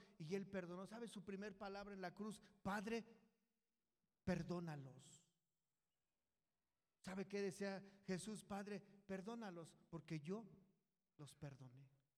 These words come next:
inmediatamente". Y por ese, ¿acaso no hemos aprendido de Cristo? Si es que seguimos a Cristo,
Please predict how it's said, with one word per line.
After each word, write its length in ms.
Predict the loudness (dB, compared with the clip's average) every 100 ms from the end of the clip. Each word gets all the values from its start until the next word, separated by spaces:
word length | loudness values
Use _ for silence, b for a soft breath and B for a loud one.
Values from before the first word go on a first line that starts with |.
| _ _ _ _ _ -6
inmediatamente". 960 | -4 -2 -4 -6 -6 -10 -12 -14 -18 -20 _ _ _ _ _ _ _ _ _ _ _ _ _ _ _ _ _ _ _ _ _ _ -4
Y 100 | 2
por 160 | 4
ese, 480 | 4 6 6 4 -2 2
¿acaso 460 | 2 4 2 6 4
no 120 | 6
hemos 300 | 6 4 0
aprendido 640 | -2 2 2 2 0 0
de 180 | 2 2
Cristo? 440 | 0 0 -2 -6 -16 -20 _ _ _ _ _ _
Si 260 | 2 6 8
es 200 | 6 4
que 140 | 0
seguimos 600 | 6 6 6 2 0 -2 0
a 140 | -2
Cristo, 440 | -2 -4 -4 -12